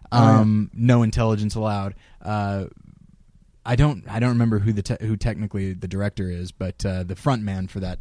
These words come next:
Speaker 2: that documentary is Ben Stein, and I will probably be talking, uh,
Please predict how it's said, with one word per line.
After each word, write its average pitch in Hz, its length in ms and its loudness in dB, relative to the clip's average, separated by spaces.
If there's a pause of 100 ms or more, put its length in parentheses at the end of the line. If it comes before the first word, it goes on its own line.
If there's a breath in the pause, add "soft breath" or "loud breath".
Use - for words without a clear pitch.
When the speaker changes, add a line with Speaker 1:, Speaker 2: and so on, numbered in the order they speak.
(140)
Speaker 2:
that 92 140 -4
documentary 92 520 -4
is 87 80 -12
Ben 92 200 -8
Stein, 98 380 -6 (380 loud breath)
and 107 160 -2
I 104 100 2
will 120 340 4
probably 113 320 -2
be 104 120 -4
talking, 98 520 -4
uh, 107 100 -10